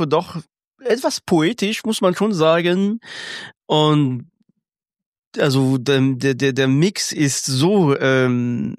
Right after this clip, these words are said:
ja, so fein abgestimmt mit diesem Fender Rhodes, mit, ähm,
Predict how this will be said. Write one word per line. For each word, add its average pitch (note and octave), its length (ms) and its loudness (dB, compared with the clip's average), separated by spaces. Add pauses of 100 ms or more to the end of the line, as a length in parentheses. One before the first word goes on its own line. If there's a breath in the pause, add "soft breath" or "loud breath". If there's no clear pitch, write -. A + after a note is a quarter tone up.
(140)
ja, D3+ 300 -4 (180)
so D3+ 420 -4 (380)
fein G3 340 2
abgestimmt E3 1000 0
mit C#3 260 0
diesem C3+ 240 0
Fender F3+ 300 2
Rhodes, C#3+ 680 2
mit, C3+ 680 -2
ähm, B2+ 840 0